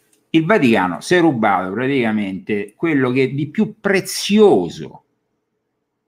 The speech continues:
aveva nel Tempio, eh, cioè la menorah del Tempio, che poi è stato distrutto dai romani, eh,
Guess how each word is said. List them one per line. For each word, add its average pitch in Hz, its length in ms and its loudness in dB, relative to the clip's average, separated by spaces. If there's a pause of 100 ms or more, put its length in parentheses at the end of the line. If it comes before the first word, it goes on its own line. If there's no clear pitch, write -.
(880)
aveva 107 800 -2
nel 147 240 -2
Tempio, 113 600 -6
eh, 78 1500 -20
cioè 64 240 -20
la 76 80 -20
menorah 92 480 -6
del 85 180 -12
Tempio, 78 1080 -14 (640)
che - 240 -16
poi 113 180 0
è 104 40 0
stato 98 200 -6
distrutto 131 640 -4
dai 90 160 -8
romani, 110 520 0 (680)
eh, - 160 -18